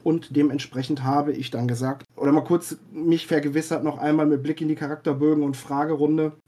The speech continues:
"Wie sieht's aus, Leute, wie weit seid ihr eigentlich vom nächsten Stufenanstieg weg?"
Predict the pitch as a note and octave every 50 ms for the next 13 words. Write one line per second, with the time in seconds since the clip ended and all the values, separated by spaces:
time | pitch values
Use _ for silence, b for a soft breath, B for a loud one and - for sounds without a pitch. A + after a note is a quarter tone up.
0 | _ - - C#3 C#3 C#3 D3 C3+ C#3+ B2 C#3+ D3 D3 - D3+ D3 D3 D#3+ C#3 D3
1 | D#3+ D3 D3 D3+ D#3 D#3 - D3 C#3 D3+ D3+ D#3 B2 C#3 C#3+ D3 D3 C#3+ - -
2 | C#3+ C#3+ C#3 C3+ - C3+ B2 - C#3+ B2+ C#3 C3+ - A2 G#2+ - - G2 - -
3 | F#2+ - -